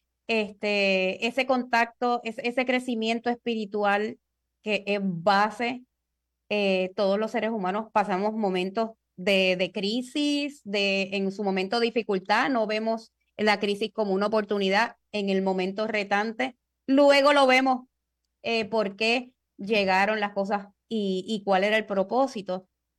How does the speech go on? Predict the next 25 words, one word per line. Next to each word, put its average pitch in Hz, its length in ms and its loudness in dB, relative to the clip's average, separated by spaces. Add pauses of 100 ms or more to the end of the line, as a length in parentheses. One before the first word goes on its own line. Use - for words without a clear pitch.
(140)
pero 226 220 4
la 214 140 4
parte 196 220 0
espiritual, 285 920 0 (340)
eh, 185 460 -2 (120)
para 202 220 4
mí 285 400 0
ha 196 160 0
sido 240 560 0 (400)
base 208 680 0
en 190 180 -2
todos 202 300 0
esos, 214 520 -4 (400)
en 208 160 -2
todos 196 240 2
esos 220 240 -2
instantes, 202 880 -4 (140)
que 185 380 0 (200)
más 233 200 0
que 320 80 0
instantes 262 540 2
a 220 120 2
veces 233 260 -2
se 220 120 -2
prolongan. 202 680 -2